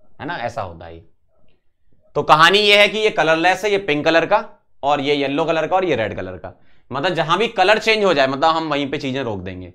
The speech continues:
और इनकी ये जो है ना, ये, ये पीएच रेंज है इनकी, इनकी क्या है, ये पीएच रेंज है।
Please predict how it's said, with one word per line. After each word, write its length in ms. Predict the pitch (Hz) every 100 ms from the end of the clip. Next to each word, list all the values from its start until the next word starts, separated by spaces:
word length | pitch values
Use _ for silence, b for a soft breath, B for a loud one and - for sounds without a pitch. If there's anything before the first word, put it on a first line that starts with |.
| _ _ _ _
और 140 | 151 160
इनकी 220 | 175 202
ये 180 | 202 190
जो 100 | 190
है 80 | 214
ना, 80 |
ये, 340 | 220 165 - -
ये 80 | 135
पीएच 360 | 135 156 165 165
रेंज 240 | 135 117
है 80 | 107
इनकी, 260 | 98 95 - - _ - - _ _ _ _ -
इनकी 260 | 120 143
क्या 140 | 151 151
है, 100 | 175
ये 60 | 214
पीएच 340 | 143 127 117
रेंज 220 | 101
है। 80 | 90